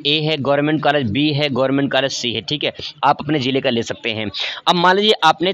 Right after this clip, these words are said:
तीन गवर्नमेंट कॉलेज भर रखे हैं, ठीक है, मान लेते हैं कि तीन गवर्नमेंट कॉलेज भर रखे हैं। बहुत सारे ऐसे लोग हैं जो एक ही भरे हैं, जो दो भरे हैं, जो तीन से ज़्यादा भरे हैं, तो कोई दिक्कत नहीं, मैं example के माध्यम से आपको समझाने की कोशिश कर रहा हूँ। मान लेते हैं कि आप तीन कॉलेज, गवर्नमेंट कॉलेज भरे हैं।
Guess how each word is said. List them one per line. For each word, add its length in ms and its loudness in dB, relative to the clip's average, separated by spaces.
तीन 180 2
गवर्नमेंट 400 2
कॉलेज 180 2
भर 180 0
रखे 280 0
हैं, 200 -4
ठीक 140 0
है, 120 0
मान 220 4
लेते 220 0
हैं 140 0
कि 80 -2
तीन 260 -2
गवर्नमेंट 360 2
कॉलेज 200 0
भर 140 2
रखे 200 -2
हैं। 80 0
बहुत 180 0
सारे 140 0
ऐसे 140 -4
लोग 200 0
हैं 100 0
जो 100 -4
एक 160 -2
ही 60 -2
भरे 200 2
हैं, 180 0
जो 100 0
दो 180 0
भरे 200 4
हैं, 180 0
जो 140 0
तीन 260 0
से 120 -2
ज़्यादा 300 4
भरे 200 6
हैं, 200 2
तो 80 2
कोई 180 2
दिक्कत 340 0
नहीं, 80 0
मैं 120 2
example 460 0
के 120 -2
माध्यम 380 2
से 140 0
आपको 200 -2
समझाने 480 0
की 80 -6
कोशिश 280 -4
कर 160 0
रहा 100 0
हूँ। 140 0
मान 160 4
लेते 240 0
हैं 100 2
कि 140 -4
आप 260 2
तीन 160 -2
कॉलेज, 240 0
गवर्नमेंट 360 0
कॉलेज 180 0
भरे 240 2
हैं। 160 -4